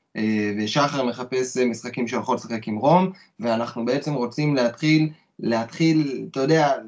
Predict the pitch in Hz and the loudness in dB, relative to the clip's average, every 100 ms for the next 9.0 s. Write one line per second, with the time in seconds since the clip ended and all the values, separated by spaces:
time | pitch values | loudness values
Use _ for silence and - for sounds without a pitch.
0 | - - 147 - 170 175 156 139 143 160 | -14 -6 -4 2 4 4 2 -4 -2 0
1 | 160 143 139 160 151 131 123 120 180 220 | 0 -4 -2 0 -2 -4 -4 0 0 -2
2 | _ _ _ _ - 117 117 - 117 113 | _ _ _ _ -8 -4 -4 -4 -2 0
3 | 196 220 240 - - 123 123 127 160 165 | 2 2 2 -4 -10 -6 -6 -2 -2 2
4 | 160 139 139 160 160 135 120 120 113 - | 2 2 2 2 2 0 0 0 -2 0
5 | 127 113 - _ _ _ _ 117 113 98 | 0 0 -6 _ _ _ _ -4 -4 -2
6 | 113 151 190 185 147 - 151 139 127 131 | 0 2 4 4 2 2 2 2 2 2
7 | 123 123 120 135 135 127 - 123 117 123 | 2 2 0 0 -2 -4 -4 -4 -2 -4
8 | 120 - 123 131 - 104 107 107 - 175 | -4 -4 -4 -4 -6 -4 -4 -4 0 0